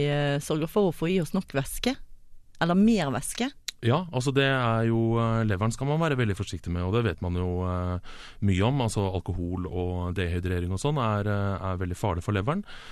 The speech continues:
Speaker 2: Eh, nå har ikke forskerne fått sett så veldig mye på dette, men de, de anbefaler i hvert fall at, eh, <laughs> å ta veldig godt vare på leveren sin, fordi da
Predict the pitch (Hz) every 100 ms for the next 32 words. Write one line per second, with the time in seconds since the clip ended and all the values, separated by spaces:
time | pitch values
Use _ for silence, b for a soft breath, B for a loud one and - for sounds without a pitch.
0 | B - 107 107 110 107 107 104 101 113
1 | 117 - 87 101 104 - - - 95 -
2 | 104 104 87 82 87 92 95 110 107 180
3 | 185 135 120 113 113 110 107 90 87 92
4 | 107 107 - 92 92 - 101 101 92 92
5 | - 107 107 92 90 92 87 95 110 85
6 | 80 92 82 92 156 170 165 120 101 92